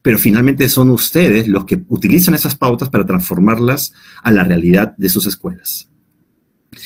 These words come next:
Ya lo que es clave y es crítico, lo están mencionando mucho por aquí, tiene que ver con la centralidad en el bienestar del estudiante. Este tema, en realidad, siempre ha estado en la educación, ojo. El, el, el bienestar del estudiante, el, el, el, el focalizarme en, en la realidad de cada uno de los estudiantes,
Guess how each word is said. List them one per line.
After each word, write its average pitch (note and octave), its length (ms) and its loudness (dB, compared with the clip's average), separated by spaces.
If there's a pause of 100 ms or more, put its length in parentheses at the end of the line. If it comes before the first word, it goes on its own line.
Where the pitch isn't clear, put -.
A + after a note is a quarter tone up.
(420)
Ya F3 120 4
lo G3+ 80 2
que G3+ 80 0
es F3+ 80 -2
clave F3 300 2
y D#3+ 40 0
es D#3 80 -4
crítico, F#3 300 0
lo G#2+ 40 0
están D#3+ 160 0
mencionando D#3 340 4
mucho F3 240 2
por - 100 -2
aquí, - 360 -2 (1000)
tiene D3+ 220 4
que C3+ 100 0
ver B2 140 0
con D3 100 2
la D3+ 80 2
centralidad B2 560 0
en C#3 60 0
el C#3+ 60 0
bienestar A2 360 0
del B2+ 100 0
estudiante. - 680 -4 (720)
Este B3 240 0
tema, A#3 440 2 (380)
en D3 100 0
realidad, C#3 260 2
siempre G3+ 360 0
ha - 20 0
estado - 140 0
en F3+ 60 6
la A#2 60 2
educación, A2+ 440 0
ojo. - 340 -6 (600)
El, G2 200 -2
el, G2+ 280 -4
el G2 80 2
bienestar F2+ 340 4
del F3+ 160 4
estudiante, F#2+ 760 0
el, F#2 240 2
el, G2+ 160 0
el, F#2+ 240 0
el G#2 100 2
focalizarme D#3+ 920 0
en, F#2 320 0
en F#2 160 4
la F2 100 2
realidad F2 320 0
de D#3+ 100 2
cada C#3 100 0
uno C3+ 100 2
de B2+ 60 -2
los C3 100 -4
estudiantes, F#3 580 0